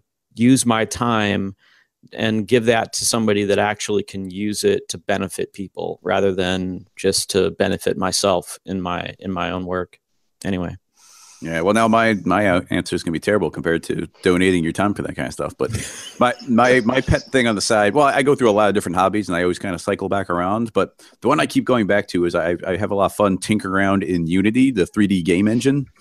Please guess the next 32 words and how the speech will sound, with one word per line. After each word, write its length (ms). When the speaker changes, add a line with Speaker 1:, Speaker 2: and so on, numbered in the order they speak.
Speaker 2:
So 160
I've, 120
I've 160
learned 200
a 20
bunch 180
of 80
code 280
because 340
of 80
it, 260
and 280
it 260
plays 260
really 280
well 180
with 100
Cinema 280
four 180
D. 180
So 140
just 180
kinda 200
playing 300
around 380
and, 240
and 160
tinkering 380
with 200
video 300
game 300
ideas. 600